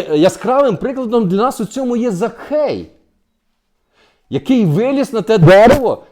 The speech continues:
і він хотів побачити Господа. Але коли він го-, почув, що він не тільки, але коли він не просто побачив Господа,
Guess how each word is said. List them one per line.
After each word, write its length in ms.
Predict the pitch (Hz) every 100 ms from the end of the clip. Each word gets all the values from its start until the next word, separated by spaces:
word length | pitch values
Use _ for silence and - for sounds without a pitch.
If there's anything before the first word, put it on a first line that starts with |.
| _ _
і 80 | 127
він 120 | 226
хотів 400 | - 233 277 240
побачити 560 | 240 185 269 262 - 226
Господа. 680 | 240 294 - 180 117 76 - _ _ _ _ _ - -
Але 200 | 170 190
коли 240 | 208 240
він 120 | 285
го-, 180 | 185 220
почув, 400 | - 214 - 285
що 180 | - 226
він 180 | 202 254
не 80 | 226
тільки, 280 | 302 - 208 170
але 280 | 175 185 190
коли 220 | 226 277
він 140 | 277
не 60 | 220
просто 360 | 196 311 - 208
побачив 460 | 214 196 175 175
Господа, 500 | 156 151 - 113 95